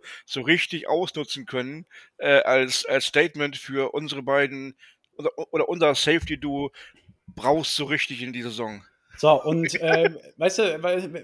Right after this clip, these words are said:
Speaker 2: wenn ich nicht wüsste, dass der Lukas nachher Zeitdruck hat, ja, würde ich sagen, komm, wir schneiden die letzten dreißig Sekunden raus und ich mach das Intro nochmal. Aber, ähm, weißt du, wir lassen das jetzt so in der Rohform drin. Ähm, ich denke, das hat auch was.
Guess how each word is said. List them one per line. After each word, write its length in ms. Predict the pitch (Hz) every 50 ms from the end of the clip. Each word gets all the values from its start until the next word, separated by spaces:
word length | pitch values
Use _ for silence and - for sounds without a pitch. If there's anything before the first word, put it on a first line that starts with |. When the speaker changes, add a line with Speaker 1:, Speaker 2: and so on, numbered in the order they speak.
| 135 156 156 151 143 78 - - - 87 107 139 - - - _ _ _ - - - - - - - - -
Speaker 2:
wenn 140 | 165 196
ich 100 | 226 214
nicht 120 | 220 175 -
wüsste, 220 | - - - 208
dass 180 | 185 185 - -
der 80 | 180
Lukas 340 | 165 508 - - 185 180 381
nachher 260 | 480 - - 160 151
Zeitdruck 460 | - - 147 151 156 - 147 139 - 131
hat, 180 | 120 110 -
ja, 260 | 110 110 120 143 180 - - - - - - -
würde 140 | - 190 220
ich 80 | 208 -
sagen, 200 | 170 160 170 165
komm, 380 | - 165 156 175 220 285 - - _ _
wir 100 | - 156
schneiden 360 | 151 - 156 147 139 156 180 185
die 60 | 165
letzten 320 | 147 151 - - - 170 143
dreißig 300 | 135 143 160 156 - -
Sekunden 300 | 147 - - 147 143 131
raus 340 | - 113 156 220 - - _ _ - _ _
und 120 | 143 151
ich 100 | 156 147
mach 140 | 139 151 -
das 180 | - 156 - -
Intro 260 | 147 131 - - 113
nochmal. 420 | 104 95 90 104 104 - - - _ _ _ _ _ _ -
Aber, 400 | 143 165 185 185 - - - - - - - _ _ _
ähm, 440 | - 139 139 139 143 143 147 143 - -
weißt 240 | 147 165 170 -
du, 40 | 170
wir 80 | 151 135
lassen 260 | 131 147 156 - 156
das 140 | 135 127 -
jetzt 180 | 139 123 -
so 120 | 135 131 135
in 60 | 139
der 100 | 135 117
Rohform 420 | 113 123 135 - - 131 110 113
drin. 360 | 107 107 113 120 131 139 - -
Ähm, 260 | - 117 117 120 117 117
ich 120 | 110 -
denke, 220 | 123 123 123 -
das 140 | 120 117 -
hat 120 | - 107 -
auch 160 | 113 117 -
was. 200 | 120 113 -